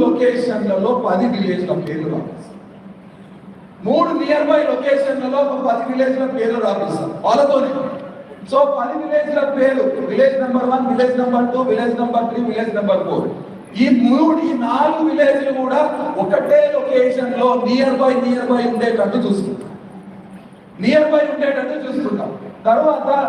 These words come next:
విలేజ్ నెంబర్ ఫైవ్, సిక్స్, సెవెన్ ఇవి కూడా ఒక లొకేషన్ లో ఉండేటట్టు చూసుకుంటాం. తర్వాత నెక్స్ట్ ఎయిట్, నైన్, టెన్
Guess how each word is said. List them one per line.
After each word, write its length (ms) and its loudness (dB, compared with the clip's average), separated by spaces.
విలేజ్ 380 2
నెంబర్ 340 2
ఫైవ్, 260 4
సిక్స్, 380 -4
సెవెన్ 300 4
ఇవి 200 4
కూడా 140 4
ఒక 180 -2
లొకేషన్ 480 0
లో 140 2
ఉండేటట్టు 480 -2
చూసుకుంటాం. 480 -6
తర్వాత 360 2
నెక్స్ట్ 300 0
ఎయిట్, 200 2
నైన్, 320 -2
టెన్ 180 2